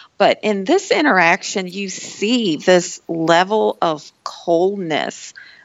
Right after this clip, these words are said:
that came from Hal towards her and, like, this level of almost disdain towards her, you know, when he said, "What will people think? You, are you sure you want me to leave? People will talk." And,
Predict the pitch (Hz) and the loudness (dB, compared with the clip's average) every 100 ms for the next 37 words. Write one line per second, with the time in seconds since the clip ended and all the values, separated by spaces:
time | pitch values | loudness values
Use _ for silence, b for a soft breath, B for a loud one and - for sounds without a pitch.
0 | - 175 - - 185 170 175 - 165 165 | -2 0 0 -6 -6 -6 -8 -8 -8 -2
1 | 160 165 180 - 165 151 151 - 180 156 | 0 0 0 -4 -2 0 -2 -4 -2 -2
2 | - 170 160 165 165 - 170 - 160 165 | -2 -6 -6 -4 -6 -4 -8 0 2 2
3 | 196 170 - 160 165 156 156 - - 156 | 0 -2 2 2 2 -4 -10 -12 -6 -6
4 | - - - 160 170 190 185 - 160 147 | -6 -8 0 0 0 -4 -6 -6 0 2
5 | 147 143 - 147 139 123 - B B B | 2 0 0 2 2 0 -4 B B B
6 | - 180 170 156 156 165 160 175 175 160 | 0 2 4 2 0 -2 -4 -6 -2 -2
7 | - - - - _ _ 160 170 180 - | -2 -10 -18 -18 _ _ -8 0 2 2
8 | 180 - 190 170 160 - 180 156 - - | -2 -4 -6 -2 -4 0 -2 -2 -8 -14
9 | - 160 156 165 165 - 175 170 170 165 | -6 -2 2 2 0 -2 -2 -2 -2 0
10 | 156 160 160 160 160 151 - 160 151 151 | 0 0 -2 -2 -4 -6 -6 -4 0 2
11 | 147 - 165 160 151 - - 233 | 2 2 2 4 2 -2 -10 -10